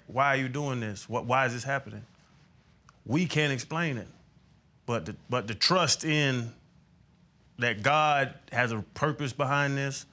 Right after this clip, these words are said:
a reason behind this. I don't know if his siblings, his parents, what,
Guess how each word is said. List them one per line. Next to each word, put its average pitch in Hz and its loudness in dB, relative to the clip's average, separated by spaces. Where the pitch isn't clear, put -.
a 110 -2
reason 135 2
behind 139 4
this. 127 2
I 127 4
don't 131 4
know 127 4
if 120 0
his 110 0
siblings, 131 0
his 107 -4
parents, 135 2
what, 131 0